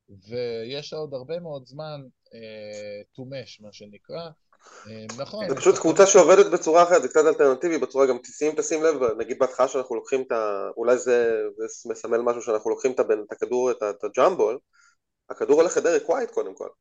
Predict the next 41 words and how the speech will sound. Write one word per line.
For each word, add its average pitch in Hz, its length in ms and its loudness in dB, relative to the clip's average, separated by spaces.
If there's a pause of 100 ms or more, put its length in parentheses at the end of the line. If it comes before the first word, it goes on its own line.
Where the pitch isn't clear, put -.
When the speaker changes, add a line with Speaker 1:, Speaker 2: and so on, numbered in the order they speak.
(580)
Speaker 2:
כאילו, 107 180 -12
דרק 151 260 4
ווייט 170 180 6
מוביל 131 180 0
את - 60 -6
הכדור 135 340 -2
לפני 131 280 -4 (160)
ג'רו. 90 180 -14 (1000)
Speaker 1:
כן. 143 100 -8
Speaker 2:
אז, 95 220 -10
אה, 98 220 -2 (160)
אז, 95 60 -8 (400)
אז, 107 340 -2
אז 107 140 4
אני 107 120 2
לא 110 80 6
יודע 135 220 8
אם 131 60 4
כאילו 127 200 0
ג'רו, 135 640 2
זאת - 140 -12
אומרת, 117 180 -2
הקבוצה 113 300 -2
בנויה 123 360 2
ל-, 160 80 6 (720)
זאת - 80 -14
אומרת, 110 200 -4
לאיזה 110 360 0
רכז 120 320 -2
שהוא 104 240 -10
בעל 110 180 4
הבית, 104 420 -2
כאילו, 101 540 -10
באופן 101 280 -2
חד 101 160 0
משמעי. - 400 -8 (840)
Speaker 1:
כן, - 180 -18 (440)
בוא, 123 200 -10 (400)
בוא 139 140 -12
נגיד 170 260 -16
שאחד 127 340 -12